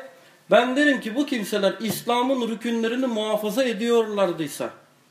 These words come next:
fakat cahil idiyseler." Kim bunlar? Bu Allah'tan başkasından fayda ve zarar bekleyenler. Onlardan sorumlu olanlar da ilim ehlinden olanlar ve onları saptıran cahil kimseler idiyse,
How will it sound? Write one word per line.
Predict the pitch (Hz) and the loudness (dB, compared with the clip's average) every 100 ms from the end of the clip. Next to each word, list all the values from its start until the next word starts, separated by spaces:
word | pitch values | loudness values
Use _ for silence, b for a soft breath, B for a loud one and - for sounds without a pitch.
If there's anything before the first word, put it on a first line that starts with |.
| _ | _
fakat | - 180 262 269 156 | 0 2 2 0 0
cahil | 180 202 214 247 | 4 4 2 -2
idiyseler." | 185 165 - 127 110 - - _ _ _ _ _ _ _ _ _ _ - | -4 -6 -6 -6 -6 -10 -20 _ _ _ _ _ _ _ _ _ _ -6
Kim | 254 254 | -2 0
bunlar? | 226 226 269 247 | 0 0 0 0
Bu | 226 226 - - 170 | -4 -8 -12 -8 -2
Allah'tan | 175 202 - 214 196 | 2 2 0 -2 -2
başkasından | 185 - 170 180 185 185 | -4 -6 -10 -8 -6 -6
fayda | 175 170 185 | -4 -4 -2
ve | 180 | -2
zarar | 170 185 170 | 0 0 -2
bekleyenler. | 147 143 123 110 - - B B B B B | -6 -8 -8 -8 -12 -20 B B B B B
Onlardan | 175 208 233 247 247 294 | 4 4 2 2 4 4
sorumlu | 277 240 247 254 | 2 -2 0 4
olanlar | 269 254 240 240 233 | 4 4 0 -2 -2
da | 220 | -2
ilim | 226 226 269 | -2 0 2
ehlinden | 233 208 226 220 240 | 2 0 -4 -2 0
olanlar | 208 202 185 151 143 | 2 0 0 -2 0
ve | |
onları | 185 208 220 254 | 0 0 0 0
saptıran | - 226 226 233 247 196 | 0 -2 -2 -2 -2 0
cahil | 190 202 247 254 | 2 2 0 -4
kimseler | - 208 208 214 247 | -8 -6 -2 0 0
idiyse, | 220 190 202 147 | -2 -4 -4 -4